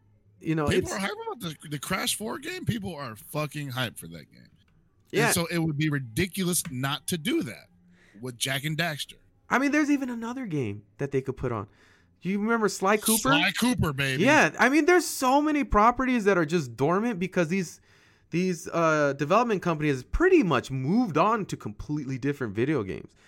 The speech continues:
Speaker 2: Oh,
Speaker 1: I
Speaker 2: yeah, I think, uh, Sly Cooper was Insomniac, I think.
Speaker 1: I honestly don't remember if it was Sucker Punch or Insomniac. You're probably right. Probably, you know what? I think it is Insomniac.
Speaker 2: Yeah.
Speaker 1: Um, but yeah, they pretty
Speaker 2: Oh,
Speaker 1: much
Speaker 2: it was Sucker, it was Sucker Punch, my bad.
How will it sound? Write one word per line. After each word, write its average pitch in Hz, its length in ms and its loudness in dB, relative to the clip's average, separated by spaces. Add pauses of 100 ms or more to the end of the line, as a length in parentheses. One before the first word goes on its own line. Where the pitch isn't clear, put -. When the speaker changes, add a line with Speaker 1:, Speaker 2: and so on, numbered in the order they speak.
(320)
Speaker 2:
Oh, - 80 0
Speaker 1:
I - 100 4
Speaker 2:
yeah, 156 120 0
I 151 40 -8
think, 202 240 -8
uh, 165 120 -4
Sly 202 240 -2
Cooper 330 240 -6
was 147 140 -2
Insomniac, 147 640 -4
I 95 40 -14
think. 92 340 -16 (760)
Speaker 1:
I 170 320 4 (160)
honestly 247 340 6
don't 254 180 8
remember 247 300 6
if 208 100 4
it 185 60 6
was 143 180 2
Sucker 165 340 0
Punch 147 300 2
or 127 200 2
Insomniac. 123 520 -2
You're 165 120 0
probably 247 260 6
right. 113 200 2
Probably, 226 260 6 (120)
you 175 100 -2
know 233 100 2
what? 233 200 0
I 143 40 0
think 160 180 0
it 135 80 0
is 127 140 2
Insomniac. 104 420 -8 (560)
Speaker 2:
Yeah. 104 260 -10 (280)
Speaker 1:
Um, 135 500 -4 (1040)
but 247 100 0
yeah, 339 120 4
they 170 120 2
pretty 339 440 -2
Speaker 2:
Oh, 349 60 2
Speaker 1:
much 180 80 4
Speaker 2:
it 180 40 2
was 165 140 0
Sucker, 143 360 -4
it 156 60 -12
was 147 120 -4
Sucker 120 220 -6
Punch, 101 220 -12
my 104 120 -12
bad. 87 180 -16